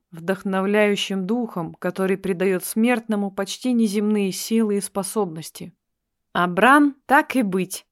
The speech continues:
пусть считается отцом земным, создающим только тело».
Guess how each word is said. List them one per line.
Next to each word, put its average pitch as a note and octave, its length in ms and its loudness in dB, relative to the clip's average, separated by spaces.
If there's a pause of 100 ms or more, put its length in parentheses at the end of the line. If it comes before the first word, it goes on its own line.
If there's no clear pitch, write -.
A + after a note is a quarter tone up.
пусть D#4 260 0
считается A#3 680 4
отцом G#3+ 360 0
земным, E3+ 680 -2
создающим G#3+ 920 4
только C#4 380 4
тело». E3+ 500 -4